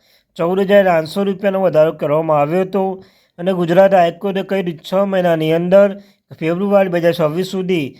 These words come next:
આંગણવાડી કાર્યકર તેડાગર બહેનોના પગાર પોતાના ખાતા સુધી પહોંચવા જોઈએ, એડીએસ પણ પહોંચવું જોઈએ. એડીએસ અઠ્યાસી હજાર નેવું હજારની થાય છે મિત્રો. એક સમાન ન આપી શક્યો તો હપ્તાવાઇઝ પણ ગુજરાતની આંગણવાડી કાર્યકર તેડાગર બહેનોના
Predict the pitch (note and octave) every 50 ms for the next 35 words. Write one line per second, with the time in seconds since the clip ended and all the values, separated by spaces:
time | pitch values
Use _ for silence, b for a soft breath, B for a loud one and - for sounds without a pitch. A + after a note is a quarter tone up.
0 | b b b b _ D#3 D3+ D#3+ F#3 G3+ G3+ G3+ G3 G3 G3 F#3+ G3 D#3+ D#3+ E3+
1 | E3 F3+ F3+ D3 E3 E3+ D3+ D#3 D#3 D3+ D#3+ D#3 D3+ D#3 D#3 E3+ F3+ F#3 F#3 F#3
2 | F3+ F3+ E3 D#3 D#3+ G3 G3+ F#3 E3 E3+ D#3+ E3+ E3 E3 D3+ - D#3+ D3 C#3+ D3
3 | D#3+ D#3 D#3 E3+ E3+ E3 F#3 G3 G#3+ G3+ - - C#3+ D3 C#3 - E3 E3+ F3 E3+
4 | F#3 F#3+ G3 G3+ G3+ G#3+ G#3 G#3 B B B B B B - D#3 D#3+ E3 F#3+ G#3
5 | G#3 G#3 G#3 G#3+ G#3 G3 F3+ F#3 F#3+ F#3+ G3 F#3+ G3 F#3 G3+ G3+ G#3 G#3 G#3 G#3
6 | G#3 G#3 - - C#3+ D3+ D3+ F3 F#3+ F3+ E3+ D3 C3 C3+ _ F#3 F#3 F3+ G3 F#3+
7 | F#3 F#3+ F3 E3 E3 E3+ F3 F3+ F3 F3 F3 E3 D#3 E3 D3 C#3+ D#3+ D#3+ - G3+
8 | G3 F#3+ F#3+ F3+ G#3+ G3 G#3 G#3 G#3 B B B B B B B F3+ G3 G3 -
9 | G#3+ G#3 G3+ G3 G3 F#3 E3 E3 F3+ F#3 F3+ E3+ F#3+ F#3 F#3+ G3+ G3 G3 - G3
10 | G3+ G3 G#3 F#3+ D#3 C3 D3+ D#3+ E3 D#3 D3+ D#3+ F3 F#3 F#3 - - F#3+ F#3+ F#3
11 | F3 D#3 D#3 D3 D#3+ D#3+ D#3+ D#3+ E3 D#3+ D#3 D3 D3+ D#3+ D#3+ D#3+ D3+ D3 - D#3
12 | D#3 D#3+ E3+ F3 F3 E3 D#3 D#3 D#3+ D#3 C#3 D3+ D3 C#3 C#3+ C#3+ D#3+ E3+ F3+ F#3+
13 | G3 G3+